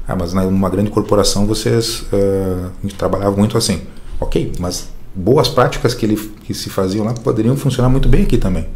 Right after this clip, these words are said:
Com as adaptações corretas, né, a gente consegue ter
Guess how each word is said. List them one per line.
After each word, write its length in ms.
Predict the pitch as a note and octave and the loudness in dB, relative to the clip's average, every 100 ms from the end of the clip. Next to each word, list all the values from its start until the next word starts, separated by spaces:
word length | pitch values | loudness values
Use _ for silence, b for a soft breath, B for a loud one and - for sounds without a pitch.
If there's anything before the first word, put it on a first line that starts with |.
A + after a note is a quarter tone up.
| B B B B | B B B B
Com 80 | G2 | 4
as 80 | F#2+ | 6
adaptações 600 | G2+ G2 - - G#2+ G#2 | 6 4 2 2 2 4
corretas, 760 | G#2 F#2+ F#2 - - - - - | 6 6 6 4 0 0 -4 -8
né, 240 | - G2 F#3 | -8 -4 -4
a 40 | D#2+ | -4
gente 220 | F2 - | -4 -4
consegue 400 | G#2 G#2 F#2+ G#2 | -2 0 2 4
ter 420 | - F#2+ G#2+ - | 4 6 4 2